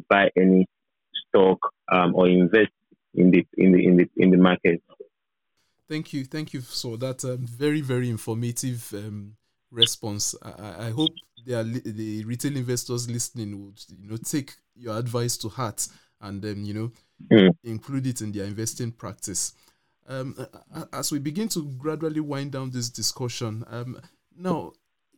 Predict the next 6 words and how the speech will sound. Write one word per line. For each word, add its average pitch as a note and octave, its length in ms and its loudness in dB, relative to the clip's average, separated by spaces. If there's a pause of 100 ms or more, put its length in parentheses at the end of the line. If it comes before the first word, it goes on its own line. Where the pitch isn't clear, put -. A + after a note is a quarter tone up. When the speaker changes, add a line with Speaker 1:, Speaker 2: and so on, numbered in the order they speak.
(540)
Speaker 2:
you've D3 440 -8
been F#3+ 180 -2
an B2+ 300 -2
investment C#3 580 -6
professional A#2 600 -8
for - 200 -10